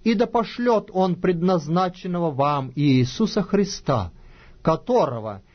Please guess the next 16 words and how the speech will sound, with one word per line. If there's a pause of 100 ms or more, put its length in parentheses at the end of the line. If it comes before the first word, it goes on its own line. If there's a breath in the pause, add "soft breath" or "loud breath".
(100)
небо
должно
было
принять
до
времен
совершения
всего, (320 soft breath)
что
говорил
Бог (120)
устами
всех
святых
своих
пророков